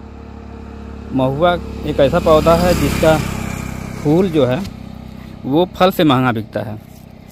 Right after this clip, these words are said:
किसान भाइयों, इसका वैज्ञानिक नाम महुआ लॉन्गिफोलिया होता है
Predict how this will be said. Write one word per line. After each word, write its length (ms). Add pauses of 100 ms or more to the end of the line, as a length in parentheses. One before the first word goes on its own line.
(260)
किसान 160
भाइयों, 200
इसका 220
वैज्ञानिक 680
नाम 380 (580)
महुआ 520
लॉन्गिफोलिया 840
होता 300
है 120